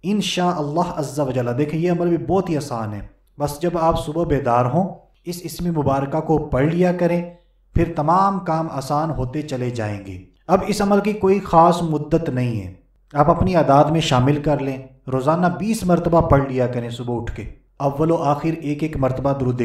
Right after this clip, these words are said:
पाक भी पढ़ लिया करें। तो दोस्तों, ये थे हमारे आज के दो बहुत ही प्यारे अमल। अब आपको बताते चले, हमारा new Facebook page है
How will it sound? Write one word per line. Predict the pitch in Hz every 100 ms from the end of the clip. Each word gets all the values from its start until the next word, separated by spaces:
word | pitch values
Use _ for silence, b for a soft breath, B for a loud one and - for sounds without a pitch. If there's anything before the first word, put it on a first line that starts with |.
| 117
पाक | 117 120 123
भी | 143
पढ़ | 143 143
लिया | 139 139 131
करें। | - 113 113 _ _ _
तो | 175
दोस्तों, | 208 233
ये | 214
थे | 208
हमारे | 202 185 190 202
आज | 156 170
के | - 190
दो | 160 180
बहुत | 165 165 175
ही | 190
प्यारे | - 151 156 165 170
अमल। | 123 123 110 98 - _ _ -
अब | 160
आपको | 175 170 185
बताते | 160 147 147 147 170
चले, | 175 175
हमारा | 160 139 160
new | 160 151 160
Facebook | 143 147 147 - -
page | 131 143 147
है | 165